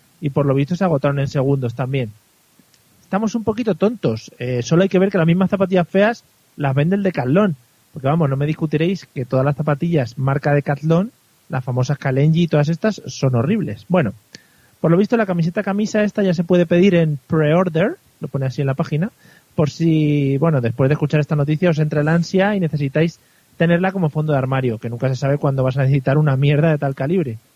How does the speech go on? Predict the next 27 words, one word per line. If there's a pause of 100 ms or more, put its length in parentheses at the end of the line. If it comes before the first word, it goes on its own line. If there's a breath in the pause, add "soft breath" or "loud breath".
(640)
A
mí
me
ha
recordado,
por
cierto, (420 soft breath)
eh, (160)
ya
que
tiene
la
camisa
delante,
la
típica
mochila
que
llevamos
los
padres
colgada
para
llevar
a
los
bebés.